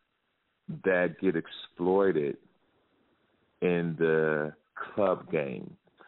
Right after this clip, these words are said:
And let me say it to you what I mean, ladies and gentlemen. When that club is open to different nationalities during the week, but Friday or Saturdays, mostly black, they mark up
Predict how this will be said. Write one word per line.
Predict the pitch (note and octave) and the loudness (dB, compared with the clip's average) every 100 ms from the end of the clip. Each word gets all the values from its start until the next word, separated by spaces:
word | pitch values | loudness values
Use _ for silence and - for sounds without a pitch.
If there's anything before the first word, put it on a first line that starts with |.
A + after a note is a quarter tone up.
| - | -4
And | F2 | 0
let | G2+ | 2
me | A2+ - - | 0 -2 2
say | F#2+ | 4
it | F2+ - | 4 2
to | |
you | F2 | 2
what | D#2+ | 2
I | D#2 | 2
mean, | D2+ D2 | 0 -4
ladies | C#2+ C#2+ | -2 -4
and | C#2+ | -4
gentlemen. | C#2+ C#2+ C#2 - _ _ _ - | -4 -4 -4 -8 _ _ _ -2
When | F#2 F2+ F2 E2+ | 2 4 4 4
that | G#2 - | 2 -2
club | - C3+ C3 G#2 | 0 2 2 2
is | E2+ D2+ - | 0 -2 0
open | F#2 - F2 E2+ - - | 0 0 -2 -2 -8 -2
to | D#2 D2+ D2 - _ _ | 0 2 0 -4 _ _
different | G3 G2 G2+ | -2 0 0
nationalities | F#2 F2 E2 - E2 D#2+ D#2 D2 D2+ C#2 | 2 0 -2 -4 0 0 0 -2 -6 -6
during | D#2+ D#2 D2 | -4 -4 -4
the | C#2+ | -6
week, | C#2+ B1+ - _ _ _ - - | -6 -8 -12 _ _ _ -14 0
but | F2 D2+ - - - | 2 2 -2 -14 -8
Friday | - F#2+ G#2 G#2+ | -2 0 0 2
or | G#2+ G#2 | 0 0
Saturdays, | G#2 F2 E2 D#2 D2 D2+ D2 - | 0 0 2 0 -4 -6 -8 -14
mostly | - D#2+ D#2+ D#2 D2+ | -4 -2 -2 -4 -8
black, | C#2 C#2+ C2 - _ _ _ - | -2 -2 -2 -8 _ _ _ -16
they | D2 F2 E2+ | 0 2 2
mark | E2 F2 F#2 G#2 - | 2 2 2 0 2
up | G#2 | 0